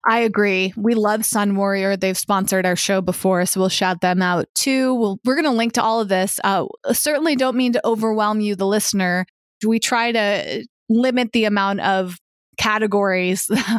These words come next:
<laughs> like, uh, brands within a category that we recommend. I'm actually about to do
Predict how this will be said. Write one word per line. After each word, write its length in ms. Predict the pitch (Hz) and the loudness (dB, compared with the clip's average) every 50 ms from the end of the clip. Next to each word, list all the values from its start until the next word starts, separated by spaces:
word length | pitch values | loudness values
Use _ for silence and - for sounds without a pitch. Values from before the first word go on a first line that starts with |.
| - _ | -4 _
<laughs> 360 | _ _ _ _ _ _ _ - | _ _ _ _ _ _ _ 0
like, 220 | 202 208 196 190 | 0 2 2 2
uh, 160 | 208 208 196 | 0 0 0
brands 420 | 185 180 233 240 226 220 214 208 196 | 0 0 0 2 2 0 0 0 -2
within 260 | 208 - 214 214 196 | 0 0 2 0 0
a 60 | 185 | 0
category 640 | - - 185 180 180 190 185 - 185 180 180 180 180 | 0 0 0 2 2 0 0 0 0 0 2 2 0
that 180 | 180 180 - 180 | 0 0 0 0
we 120 | 190 185 | 0 0
recommend. 440 | 185 185 185 - 190 185 185 180 175 | 0 0 0 0 0 0 0 0 0
I'm 160 | - 226 269 320 | -2 -2 -2 -2
actually 340 | 330 330 - - 285 233 | -2 -2 -2 -2 0 0
about 300 | 208 196 202 185 190 185 | 0 0 0 0 0 -2
to 100 | - 214 | -4 -4
do 480 | 185 - 202 196 190 185 180 180 180 | -4 -2 0 2 2 2 2 2 2